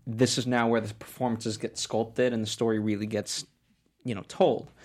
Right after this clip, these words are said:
uh, now that it's all shot. And I think he learned a lot, especially with Silver Linings Playbook, um,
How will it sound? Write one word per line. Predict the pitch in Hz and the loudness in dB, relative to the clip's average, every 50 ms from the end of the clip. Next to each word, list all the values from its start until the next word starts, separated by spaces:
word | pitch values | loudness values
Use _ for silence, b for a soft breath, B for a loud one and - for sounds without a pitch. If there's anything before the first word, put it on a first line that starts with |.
| B B B B B B B B - | B B B B B B B B 2
uh, | - 107 101 101 101 | 4 4 6 4 4
now | 107 107 110 107 | 4 4 4 4
that | 104 107 | 4 2
it's | 101 - - | 2 4 4
all | 107 101 | 4 4
shot. | 98 - - 139 131 117 - - | 4 4 6 6 8 8 6 4
And | 107 | 2
I | 107 | 0
think | 107 - 123 110 | 2 2 0 0
he | - 127 113 | 2 0 0
learned | 110 110 117 117 117 113 | 2 2 2 4 4 4
a | 113 | 6
lot, | 113 113 117 113 - | 6 8 8 6 6
especially | - - - 110 - - 120 | 4 2 2 2 4 4 4
with | 110 110 | 4 4
Silver | 110 - 120 110 113 | 2 2 0 2 2
Linings | 110 107 107 101 104 - - | 2 0 0 0 -2 -6 -10
Playbook, | - - - - 165 156 131 117 120 110 110 107 110 - - B B B B B B B | -8 0 4 6 6 6 6 4 4 4 4 4 0 -6 -20 B B B B B B B
um, | - 107 104 107 107 107 104 104 107 104 | -2 0 0 0 2 0 0 0 -2 -4